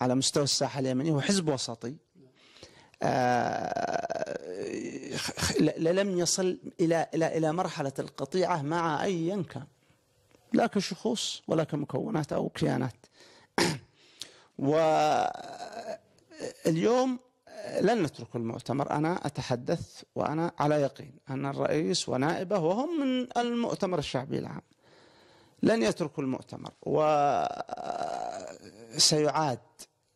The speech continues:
المؤتمر وبعقلية، آه، شابة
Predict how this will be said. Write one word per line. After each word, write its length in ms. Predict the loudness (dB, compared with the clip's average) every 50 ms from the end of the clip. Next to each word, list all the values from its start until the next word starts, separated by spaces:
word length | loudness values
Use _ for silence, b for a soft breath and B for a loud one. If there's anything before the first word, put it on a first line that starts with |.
| _ -2
المؤتمر 680 | 0 2 2 0 0 -2 -2 -2 0 0 0 -2 -4 -8 -18 _ _ -8
وبعقلية، 1800 | -4 -2 0 0 2 2 2 2 0 0 0 -2 -2 -2 -4 -4 -4 -6 -6 -4 -4 -4 -2 -4 -4 0 2 2 4 4 4 4 2 0 -2 -8 -18 _ _ b b b b b b b b b b b -2 -2
آه، 140 | 0 0 0
شابة 520 | -2 0 2 2 2 2 2 0 -2 -4